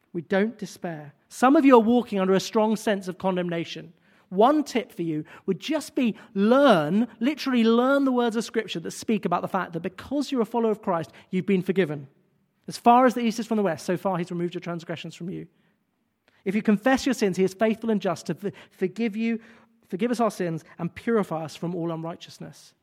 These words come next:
This is some of the things I've learned, that when I feel that condemnation, when I feel weighed down by sin, I remind myself of the truth that I've been washed clean by the blood of Christ.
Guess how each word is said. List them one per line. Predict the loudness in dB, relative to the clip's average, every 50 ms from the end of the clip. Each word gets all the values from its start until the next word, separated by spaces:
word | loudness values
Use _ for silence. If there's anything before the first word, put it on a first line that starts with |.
| _ _ _ _ _ _ _ _ _ _ _ _ _ _ _ _ _
This | -10 -10
is | -8
some | -6 -6 -4
of | -4 -2
the |
things | -2 -2 -2
I've | -2 -2
learned, | 0 0 0 0 -2 -2
that | -6
when | -8 -8 -8
I | -8
feel | -10 -12 -8 -6 -4 -2 -2 -2
that | -4 -6 -8 -8
condemnation, | -8 -8 -6 -6 -6 -6 -8 -10 -10 -10 -8
when | -8
I | -8 -8
feel | -6 -2 0 2 2 4
weighed | 4 4 2 2 0
down | -4 -6 -6 -4 -6 -6
by | -6 -8
sin, | -8 -8 -10 -10 -8
I | -6 -6
remind | -4 -4 -2 -2 -2 -2 -2 -2 -2 -4
myself | -4 -4 -6 -6 -6 -6 -8 -8
of | -10 -12
the | -12
truth | -12 -10 -10 -10 -10 -12 -18 -20 -20 _
that | -12 -10
I've | -8 -6
been | -6 -6 -4
washed | -6 -8 -10 -14 -12
clean | -10 -10 -10 -8
by | -10 -12
the | -12
blood | -10 -10 -10 -10
of | -12 -14
Christ. | -16 -18 -18 -18 -20 -20 -20 _ _